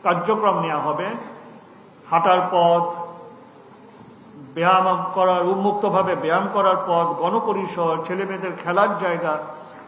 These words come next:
এই সামগ্রিক চিত্র যখন তারা জানতে পেরেছে, তারা অত্যন্ত আনন্দিত এবং আশ্বস্ত হয়েছে।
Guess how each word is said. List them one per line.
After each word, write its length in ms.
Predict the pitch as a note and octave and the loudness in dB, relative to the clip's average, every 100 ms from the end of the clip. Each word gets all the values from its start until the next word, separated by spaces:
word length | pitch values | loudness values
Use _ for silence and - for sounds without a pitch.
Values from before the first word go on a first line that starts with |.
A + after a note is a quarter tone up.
| - | -10
এই 100 | F#3 | -2
সামগ্রিক 680 | F#3 G#3 C4 B3+ A3 B3+ B3 - | 2 4 4 2 0 -2 -4 -8
চিত্র 360 | B3 A3+ - A3+ | -6 -6 0 2
যখন 320 | G#3+ G3+ G3 | 2 0 -2
তারা 220 | G3+ F3+ | 0 0
জানতে 320 | F#3 E3+ E3+ F#3 | 0 -2 -2 -6
পেরেছে, 360 | F#3 F3 A#3+ A#3+ - - | -6 -6 -8 -10 -14 -10
তারা 140 | F3+ F3 | -4 0
অত্যন্ত 440 | F#3+ - G#3+ G3+ | 0 0 -2 0
আনন্দিত 480 | E3+ C#3+ C#3 B2 A#2+ - - - - - - - - E3 | -2 -2 -6 -10 -12 -18 -20 -20 -20 -20 -20 -20 -16 -4
এবং 220 | F3+ F3 | 0 0
আশ্বস্ত 480 | D3+ - E3+ E3+ D3+ | 0 -2 -4 -4 -8
হয়েছে। 320 | C3+ B2 | -10 -12